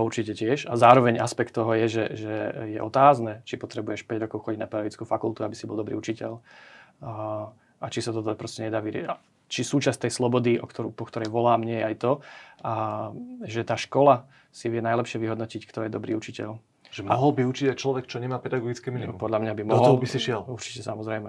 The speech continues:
Speaker 1: no. A, ale to neznamená, že je to človek, ktorý nemá tréning. Že pedagog-, pedagog-, pedagogická činnosť je tiež nejaká, je zručnosť, ktorá sa získava praxou. Nie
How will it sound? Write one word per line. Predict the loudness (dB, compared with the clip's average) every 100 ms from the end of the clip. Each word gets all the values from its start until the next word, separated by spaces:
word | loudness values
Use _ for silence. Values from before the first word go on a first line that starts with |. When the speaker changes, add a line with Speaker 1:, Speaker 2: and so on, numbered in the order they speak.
| -10
Speaker 1:
no. | -12 -14 -14
A, | -14 -12 -12
ale | -4 -2 0
to |
neznamená, | 0 2 4 6 6 6 4
že | -2
je |
to | -4
človek, | -4 -4 -4
ktorý | -8
nemá | -8 -6
tréning. | 0 2 2 0 -4 _ _ -20 _ _ _ _ -8
Že | -8 -8 -4 4
pedagog-, | 6 6 4 0 -18 _ 2
pedagog-, | 4 4 0 -14 -18 -20 -20 _ -20 -20 -4 6
pedagogická | 8 8 6 4
činnosť | 6 4 4 2 -8
je | -8 0
tiež | 2 4
nejaká, | 2 4 4 4 0 -8
je | -2
zručnosť, | 2 2 0 -8 -10 -6
ktorá | -4 -2
sa | -2
získava | -4 -2 0
praxou. | 2 0 -2 -8 -10 -14 _ _ _ _ _ -2
Nie | 2 2